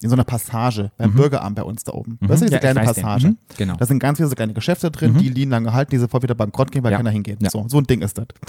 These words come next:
Speaker 1: Und da ist so ein ganz, hinten in der Ecke rechts, ist so ein ganz versiffter, abgeranzter Edeka.
Speaker 2: Mhm.
Speaker 1: Da arbeiten nur so echte Berlinerinnen.
Speaker 2: Geil.
Speaker 1: Also die Berlinern auch so krass. Und die sind auch
Speaker 2: Ja.
Speaker 1: super unfreundlich
Speaker 2: Ja.
Speaker 1: und also es ist aber gro-,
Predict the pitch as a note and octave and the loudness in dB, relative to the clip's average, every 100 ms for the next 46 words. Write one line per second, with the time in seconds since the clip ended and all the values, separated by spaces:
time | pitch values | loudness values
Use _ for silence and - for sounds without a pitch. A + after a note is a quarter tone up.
0 | - - - A#2+ B2+ - D3+ - D3 B2+ | -18 -16 -8 0 0 2 0 4 2 2
1 | G#2+ A#2 B2 F#3 G#3+ - - F3 G3 E3 | -2 0 2 2 0 -2 2 2 2 -2
2 | C#3+ A2+ - G#2+ E3 - - _ - - | -2 -6 -4 -6 -6 -10 -18 _ -20 -18
3 | - D3 - B2+ A#2+ - B2 E3+ G3 - | 2 2 4 0 0 -2 0 0 0 -4
4 | - C#3 B2 A2 D#3+ - - E3 - C3 | -2 0 2 4 2 0 -2 -4 0 -4
5 | - C3+ A#2 A#2 C3 - - G#2 G2 - | -2 -4 -2 -4 -2 -6 -4 -6 -8 -8
6 | G#2+ - _ _ G#2+ G2+ C#3+ A#2+ G#2+ D#3+ | -10 -12 _ _ -2 0 0 0 0 2
7 | D#3+ - D3 E3 F#3 F3+ B2 C#3 D3 B2 | 2 0 0 2 2 2 2 0 0 0
8 | A2+ A#2 G2+ G#2 G#2 G#2+ _ E2 D2+ D2 | 0 0 0 -4 -6 -10 _ -6 -6 -8
9 | A#2+ B2+ C3 C3 A#2 B2 C3 G2+ - G#2 | -2 2 2 0 0 2 0 -2 -8 -8
10 | - G#2+ B2 C3 B2+ A2+ - E3+ - - | -6 -6 -2 -2 2 2 2 -2 -4 0
11 | E3+ E3 E3+ C#3 C3 B2+ C3+ A#2+ A#2+ F#2+ | 2 0 0 2 2 0 0 2 2 0
12 | - A#2+ A#2+ A#2+ E2 - - - - - | 2 2 2 0 -4 -14 -20 -20 -20 -20
13 | - _ D3 C3 - _ B2+ C#3 - | -20 _ 0 2 -2 _ 0 0 0